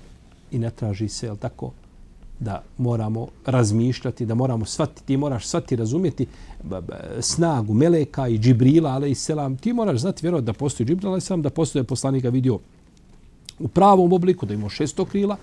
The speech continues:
to je to. Ti nisi zadužen više od toga da, da moraš znati ni opis njegovih krila, ni b-, b-, izgled koji nam nije opisan, to nije tvoje.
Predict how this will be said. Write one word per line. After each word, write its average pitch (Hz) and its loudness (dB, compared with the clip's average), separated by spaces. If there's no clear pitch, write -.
to 151 -8
je - -10
to. - -18
Ti - -4
nisi 160 -2
zadužen 131 -2
više 120 -4
od 104 -4
toga 127 -4
da, 107 -4
da 113 -6
moraš 113 -2
znati - -6
ni 123 4
opis 135 0
njegovih 117 -2
krila, 151 0
ni 107 -2
b-, 98 -6
b-, 95 -10
izgled 151 6
koji 131 2
nam 120 2
nije 214 6
opisan, 190 0
to 208 -10
nije 165 -8
tvoje. 92 -16